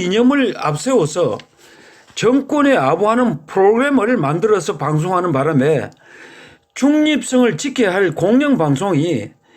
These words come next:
지금 시청자들로부터 크게 외면을 받고 있는 것입니다. 이를테면 천구백구십삼 년에 쿠데타로 정원-, 정권을 잡았던 베네수엘라의 좌파 차베스 대통령을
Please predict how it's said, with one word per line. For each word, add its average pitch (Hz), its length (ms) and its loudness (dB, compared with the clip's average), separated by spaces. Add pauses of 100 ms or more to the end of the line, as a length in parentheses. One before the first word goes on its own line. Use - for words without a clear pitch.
(540)
지금 202 300 0
시청자들로부터 175 1500 0 (180)
크게 277 480 0
외면을 165 480 2
받고 180 300 -2
있는 135 180 2
것입니다. 120 480 -2 (960)
이를테면 202 720 0 (440)
천구백구십삼 262 840 0
년에 190 400 2 (480)
쿠데타로 226 720 0
정원-, 180 400 -2
정권을 226 540 0
잡았던 202 640 0 (440)
베네수엘라의 214 1040 2
좌파 180 520 -4
차베스 190 460 -6
대통령을 170 800 2